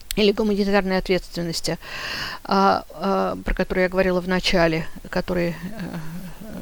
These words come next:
в общем-то, руковод-, руководит многими решениями, операциональными решениями, операциями,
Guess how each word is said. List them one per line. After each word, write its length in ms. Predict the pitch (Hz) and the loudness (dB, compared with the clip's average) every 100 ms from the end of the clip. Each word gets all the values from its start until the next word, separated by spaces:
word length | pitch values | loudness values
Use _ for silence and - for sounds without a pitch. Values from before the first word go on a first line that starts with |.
| - 165 160 202 190 | -10 -8 -10 -10 -8
в 40 | |
общем-то, 360 | 160 - - 185 | -6 -6 -4 -4
руковод-, 480 | 185 190 185 - - 165 | 2 2 2 -4 -8 -4
руководит 640 | 185 - 190 185 185 - 180 | -4 2 4 4 4 0 -2
многими 380 | 185 190 175 180 | 0 0 0 0
решениями, 440 | 180 - 185 185 175 | 0 2 2 2 0
операциональными 640 | 170 - 185 180 175 180 | -2 2 2 2 0 0
решениями, 500 | 180 202 262 262 208 | 0 2 4 4 2
операциями, 600 | 170 190 214 - 202 196 | 2 4 2 2 2 0